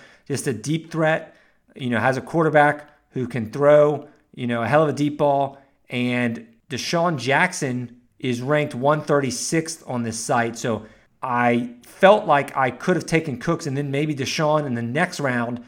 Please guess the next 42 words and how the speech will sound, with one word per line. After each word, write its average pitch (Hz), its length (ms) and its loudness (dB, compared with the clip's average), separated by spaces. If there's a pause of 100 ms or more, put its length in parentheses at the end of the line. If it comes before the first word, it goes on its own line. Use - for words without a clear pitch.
(360)
you 131 160 -2
know, 110 60 0
take 175 280 2
them 165 180 0
back 151 240 2
to 127 80 -8
back, 160 420 2 (200)
and 139 140 -2
then 151 120 -2
maybe 156 240 0
one 143 240 4
of 151 120 0
them 131 140 -2
will 117 80 -2
hit, 160 360 0
one 143 240 0
of 156 40 0
them 143 120 0
will 123 80 -4
pan 151 320 -2
out, 147 320 2 (320)
and 123 160 -2
that's 160 180 6
all 160 160 8
I'm 135 100 2
asking 143 380 0
for. 127 420 -6 (120)
That 143 100 4
would 160 100 6
be 127 120 -4
great. 147 500 -6 (180)
And 127 200 -4
then 147 100 2
I 139 120 2
get, 147 380 0 (220)
you 143 100 -6
know, 127 200 -2
a 123 80 0
really 165 400 4
good 165 260 2
flex 151 340 2
option, 117 640 -2